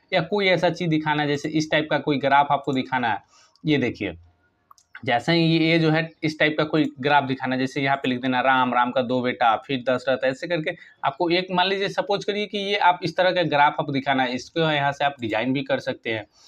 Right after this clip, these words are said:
जिस, जैसा भी आपको डिजाइन रखना है आप यहाँ से इसको,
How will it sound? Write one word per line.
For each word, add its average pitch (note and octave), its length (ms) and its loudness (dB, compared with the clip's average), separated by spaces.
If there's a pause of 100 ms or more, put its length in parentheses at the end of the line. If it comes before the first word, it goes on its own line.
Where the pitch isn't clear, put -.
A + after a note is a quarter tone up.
(180)
जिस, B2 320 -8
जैसा B2+ 320 0
भी C#3 100 -2
आपको C3+ 240 -2
डिजाइन B2 360 0
रखना B2+ 220 -4
है B2 80 2
आप B2+ 140 -4
यहाँ A#2+ 140 -2
से C3 120 -8
इसको, A3 300 -2